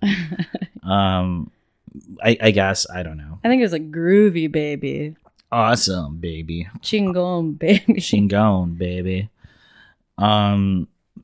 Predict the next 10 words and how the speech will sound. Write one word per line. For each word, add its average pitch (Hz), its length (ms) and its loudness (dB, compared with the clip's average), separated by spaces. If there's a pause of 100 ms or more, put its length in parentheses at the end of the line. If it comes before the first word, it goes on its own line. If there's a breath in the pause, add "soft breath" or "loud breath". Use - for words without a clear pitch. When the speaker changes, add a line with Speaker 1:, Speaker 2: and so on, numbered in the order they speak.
Speaker 2:
but 98 260 4
yeah, 95 140 4
the 98 140 4
duck 131 240 4
carnitos 92 540 4 (200)
stole 85 360 -4
the 80 100 -8
show. 69 400 -6 (160)
Speaker 1:
Yeah. 180 100 0
Speaker 2:
So 90 340 -4